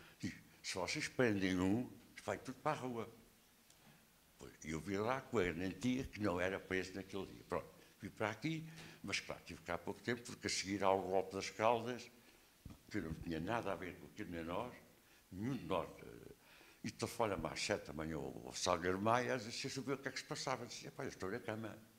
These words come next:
não sei o que é que se passa." Foi quando os vim, aqueles oficiais da, das Caldas Rainhas saíram,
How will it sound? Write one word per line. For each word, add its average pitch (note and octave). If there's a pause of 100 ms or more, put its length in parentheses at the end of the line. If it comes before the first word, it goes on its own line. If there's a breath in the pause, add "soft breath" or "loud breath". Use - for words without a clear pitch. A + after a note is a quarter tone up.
(180)
não -
sei E2
o -
que -
é -
que -
se -
passa." G2 (800 loud breath)
Foi F#2
quando F#2
os F2+
vim, F#2 (220)
aqueles D2+
oficiais D2+
da, D#2
das D#2+
Caldas F#2
Rainhas A2+
saíram, G2+